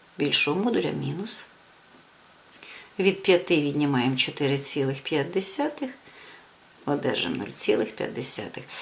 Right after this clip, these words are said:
Дванадцять множимо на нуль цілих п'ять десятих — це шість. І добуток числа з різними знаками є від'ємне число. Мінус шість.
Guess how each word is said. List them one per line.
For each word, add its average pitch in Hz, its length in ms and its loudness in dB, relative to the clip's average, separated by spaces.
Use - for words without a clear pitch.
Дванадцять 220 640 6
множимо 156 360 0
на 147 80 0
нуль 151 180 -4
цілих 135 260 0
п'ять - 200 -8
десятих — 147 480 -2
це - 160 -2
шість. - 540 0
І 311 80 2
добуток 160 680 0
числа - 340 2
з 143 60 0
різними 151 360 0
знаками - 440 -2
є - 140 -6
від'ємне 101 480 -8
число. - 420 0
Мінус 190 440 -4
шість. - 580 0